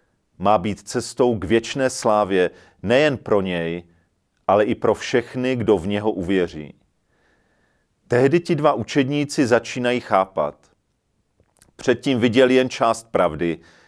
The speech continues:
Ježíšovo působení a smrt. Teď začínají vidět celý obraz. Vrcholem jejich setkání s Ježíšem je společné lámání chleba a právě v té chvíli poznali,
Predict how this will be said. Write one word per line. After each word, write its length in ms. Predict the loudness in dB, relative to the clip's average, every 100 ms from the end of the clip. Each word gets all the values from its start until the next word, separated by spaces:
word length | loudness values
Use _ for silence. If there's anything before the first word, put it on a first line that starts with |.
| _ -2
Ježíšovo 520 | -2 0 -2 2 2
působení 720 | 0 -10 -2 0 2 -2 -4
a 80 | -6
smrt. 560 | -6 -6 -6 -6 _ _ _ _ _ _ _ _ _ _ -2
Teď 180 | 0
začínají 680 | 2 0 0 -4 0 2 2
vidět 380 | 0 2 2 2
celý 420 | -4 -2 0 0
obraz. 640 | -2 -2 -4 -6 -14 -20 -20 _ _ _ _ _ _ _ _ _
Vrcholem 460 | -2 0 2 2 2
jejich 220 | 2 0
setkání 520 | -2 -2 0 0 0
s 100 | -2
Ježíšem 720 | 0 -2 -4 -4 -2 -2 -6 -12 _ _ _ _
je 140 | -6 -6
společné 640 | -4 2 4 2 0 2
lámání 480 | 4 4 2 -2 -4
chleba 540 | -2 0 2 0 -2 -6 _ _ _ _ _ _
a 80 | -4
právě 380 | 2 4 4 0
v 100 | 2
té 180 | 2 2
chvíli 400 | 0 0 0 0
poznali, 720 | -2 -4 -2 -2 0 -2